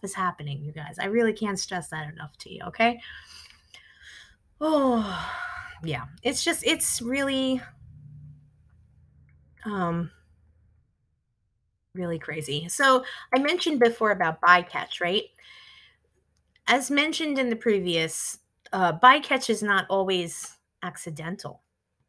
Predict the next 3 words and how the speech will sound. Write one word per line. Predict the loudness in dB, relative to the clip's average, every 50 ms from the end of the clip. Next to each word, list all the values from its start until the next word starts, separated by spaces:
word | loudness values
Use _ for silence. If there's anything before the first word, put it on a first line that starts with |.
| _ _ _ _ _ _ _ _ _ _ _ _ _ _ _ -10
Mm-hmm. | -8 -8 -6 -8 -8 -10 -12 -12 -12 -12 -12 -14 _ _ _ -20 -20 -18 -20 -20 -20 -20 -20 _
Mitigation | 0 0 2 2 2 2 0 0 0 -2 -2 0
methods | 0 0 0 -2 -4 -6 -6